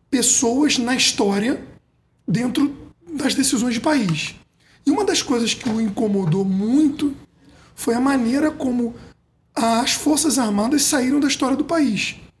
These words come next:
Porque, no final das contas, eh, e aí tem diversos tipos de abordagem,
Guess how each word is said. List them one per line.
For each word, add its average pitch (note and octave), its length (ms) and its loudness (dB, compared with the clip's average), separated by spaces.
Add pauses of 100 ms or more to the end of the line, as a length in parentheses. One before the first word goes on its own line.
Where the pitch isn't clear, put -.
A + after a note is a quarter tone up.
(600)
Porque, D4+ 300 -2
no D#4 100 2
final C4+ 280 -2
das A#3 180 -2
contas, C#4 560 -2 (480)
eh, G#3 540 0 (260)
e G#3 100 -2
aí A3 280 4
tem A3 200 -2
diversos G3+ 440 -2
tipos C4+ 220 -2
de G3+ 60 2
abordagem, G#3 560 0